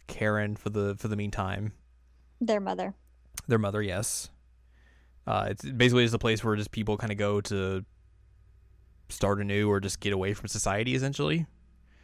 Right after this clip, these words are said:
Speaker 1: 'Cause they're all, like, living in, like, R Vs or, or trailers, essentially.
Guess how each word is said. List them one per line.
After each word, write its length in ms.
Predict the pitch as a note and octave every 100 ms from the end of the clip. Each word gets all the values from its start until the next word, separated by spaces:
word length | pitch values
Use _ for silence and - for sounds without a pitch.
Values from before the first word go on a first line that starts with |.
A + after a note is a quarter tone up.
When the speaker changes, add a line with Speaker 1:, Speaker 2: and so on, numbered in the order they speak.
| - - - -
Speaker 1:
'Cause 100 | -
they're 100 | G2+
all, 120 | G2+
like, 180 | G2+ G2+
living 220 | G#2 G2+
in, 280 | G2 G2 G2
like, 160 | G2 G2
R 140 | A2
Vs 480 | G#2 G2+ G2 G2 G#2
or, 360 | F2+ F2+ F#2 F#2+ - -
or 60 | -
trailers, 480 | - G2 F#2+ F#2+ G2
essentially. 520 | - G2 G2 G2